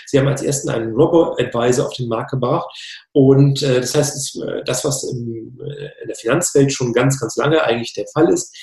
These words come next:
äh, dahinter sitzt eine K I, die eben guckt, wo ist eigentlich Geld am besten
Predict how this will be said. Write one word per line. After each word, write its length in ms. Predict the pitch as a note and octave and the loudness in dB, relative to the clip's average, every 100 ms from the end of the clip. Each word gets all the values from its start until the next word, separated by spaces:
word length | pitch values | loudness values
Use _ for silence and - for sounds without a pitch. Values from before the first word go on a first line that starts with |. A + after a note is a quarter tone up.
| - - - | -18 -18 -8
äh, 220 | A#2 B2 | -2 -2
dahinter 380 | B2 A2+ A#2+ D3 | 2 2 4 2
sitzt 220 | C3 C3+ | 2 0
eine 160 | A2+ A2+ | -4 -6
K 140 | - | -6
I, 260 | C#3 D3 E3+ | -6 -6 -6
die 160 | C#3 - | -4 -4
eben 160 | A2+ | -6
guckt, 280 | - E3 E3+ - - _ - | -4 -4 -4 -18 -20 _ 0
wo 180 | D#3 | 2
ist 220 | F#3+ C#3 - | 2 -2 -6
eigentlich 240 | B2 - | -6 -2
Geld 340 | A#2+ C3+ C3+ - | 0 2 0 -10
am 120 | A2+ | -4
besten 680 | A#2 - - B2+ C3 C3+ | -4 -4 -6 -6 -4 -8